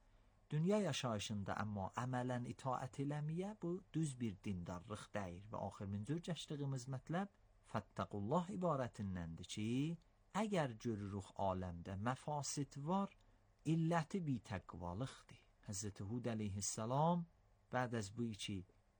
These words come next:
müşrik və kafir cəmaətin fikrindən və işlərindən intiqad elədi, buyurdu, "Fəttəqullah." Pəs, əgər istəyirik dünya abad ola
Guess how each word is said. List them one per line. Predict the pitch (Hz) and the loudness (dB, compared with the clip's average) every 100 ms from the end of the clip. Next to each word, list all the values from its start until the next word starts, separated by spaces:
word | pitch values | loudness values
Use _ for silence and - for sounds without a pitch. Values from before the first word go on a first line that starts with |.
| - | -4
müşrik | 143 165 - 220 226 - | 0 2 2 0 0 0
və | 160 | -2
kafir | - 143 139 170 160 | 2 2 2 0 0
cəmaətin | 151 131 120 - 110 - 120 110 104 - | 0 2 2 0 -2 -2 -2 -2 -6 -6
fikrindən | - 139 - 135 143 139 165 170 135 107 101 | -4 -2 -2 0 2 2 2 2 0 -4 -2
və | 107 - | -2 -2
işlərindən | 127 - 123 131 127 127 127 147 135 - | -4 -2 2 2 2 2 2 2 2 0
intiqad | 101 - 104 107 98 101 | -4 -6 0 2 2 0
elədi, | 104 110 110 139 | 0 0 0 -2
buyurdu, | 110 98 92 101 | 0 -4 -4 -8
"Fəttəqullah." | - 92 - 92 - 147 98 - - - - - | -6 -8 -6 -4 2 2 0 -6 -16 -20 -20 -4
Pəs, | 104 - - - _ _ - - | -2 -2 -4 -12 _ _ -12 -2
əgər | 202 208 175 | -2 0 0
istəyirik | 135 - - 117 107 107 - - - - | -2 -4 0 0 0 -2 -6 -18 -18 -8
dünya | 120 156 170 208 208 - | 0 2 4 4 2 4
abad | 127 104 113 98 - | 2 2 2 2 0
ola | 95 95 104 120 139 | -2 2 2 2 2